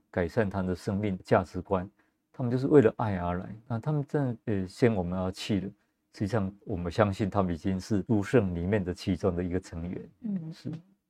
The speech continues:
Speaker 2: 我们感谢他们为世人所做的一切，那也希望我们这些后代子孙都能够学习他们的榜样，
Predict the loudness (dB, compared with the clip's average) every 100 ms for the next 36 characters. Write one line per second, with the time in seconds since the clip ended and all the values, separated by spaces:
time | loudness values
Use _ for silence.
0 | _ -6 -2 -2 -2 -6 -4 -2 -2 0
1 | 0 0 -2 -4 -4 -2 0 0 -2 -2
2 | -4 -2 -2 0 -4 -6 -6 0 0 -2
3 | _ _ _ _ -2 0 0 -2 -4 -4
4 | 0 2 2 0 -2 -4 -4 -2 -2 0
5 | 0 2 0 -2 -8 -4 0 2 2 -2
6 | _ -20 _ 0 0 0 -2 -2 -2 -6
7 | -4 -6 -2 0 0 -2 0 0 0 -2
8 | 0